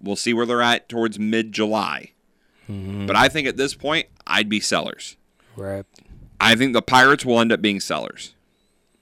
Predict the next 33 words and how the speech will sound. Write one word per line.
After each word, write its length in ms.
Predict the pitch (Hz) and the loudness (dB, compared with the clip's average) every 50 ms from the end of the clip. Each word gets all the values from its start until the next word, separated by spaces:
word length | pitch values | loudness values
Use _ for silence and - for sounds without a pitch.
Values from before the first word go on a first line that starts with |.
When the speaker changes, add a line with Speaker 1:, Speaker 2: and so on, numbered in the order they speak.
| _ _ _ _ _ - | _ _ _ _ _ -14
Speaker 2:
Hmm. 280 | 101 98 95 92 90 90 95 - - - - - - - - | -12 -12 -12 -12 -12 -14 -18 -20 -20 -20 -20 -20 -20 -12 -6
Speaker 1:
And 100 | - 110 | -2 0
the 80 | 104 107 | 2 2
reason 240 | 113 131 131 120 123 | 4 2 2 0 0
why, 160 | 123 120 123 | 2 4 4
yes, 260 | 120 117 117 120 - - | 4 6 4 4 2 2
they 60 | 113 | 2
got 140 | 117 117 117 | 4 4 4
off 100 | 117 - | 2 0
to 80 | - 113 | -4 -6
such 240 | - 117 117 - | -6 -4 -4 -2
a 100 | 110 104 | 0 2
hot 200 | 104 107 110 104 | 2 2 2 2
start, 320 | - - 113 107 107 - - - - - - - _ - | 0 2 2 4 4 2 0 -6 -20 -20 -20 -16 _ 0
but 140 | 104 104 104 | 0 0 2
minus 320 | 107 120 127 127 120 - | 4 2 4 2 0 -2
forty-four 520 | - - 120 117 117 117 - - 113 110 104 | -4 -2 0 0 2 0 2 2 2 2 2
run 180 | 101 101 104 | 2 2 2
differential 600 | 101 104 98 - 98 101 101 92 - 107 101 92 - _ _ _ | 2 2 2 2 0 0 0 0 0 0 0 0 -2 _ _ _
scares 460 | - - - - 107 95 87 - - | -14 -10 -4 0 0 0 0 -2 -8
me 220 | - 65 69 - - - _ - - _ _ _ _ _ _ _ _ _ _ _ _ _ _ _ _ - | -12 -12 -14 -14 -18 -20 _ -20 -20 _ _ _ _ _ _ _ _ _ _ _ _ _ _ _ _ -4
and 100 | 104 101 | -2 -2
Speaker 2:
Right. 60 | 101 | 2
Speaker 1:
tells 220 | 113 113 110 98 101 | 2 2 2 2 2
me 80 | 110 | 2
you 120 | 110 107 101 | 2 2 0
were 120 | 98 101 | 0 -2
winning 280 | 95 101 107 104 104 101 | 0 2 2 2 2 4
a 60 | 98 | 4
lot 180 | 101 104 101 | 6 6 4
of 60 | 95 - | 4 0
close 400 | - - 113 107 101 - - - | -2 0 0 0 0 -2 -6 -4
games, 600 | 104 104 98 92 92 - - - - - - | -2 0 0 -2 -4 -8 -12 -12 -14 -14 -16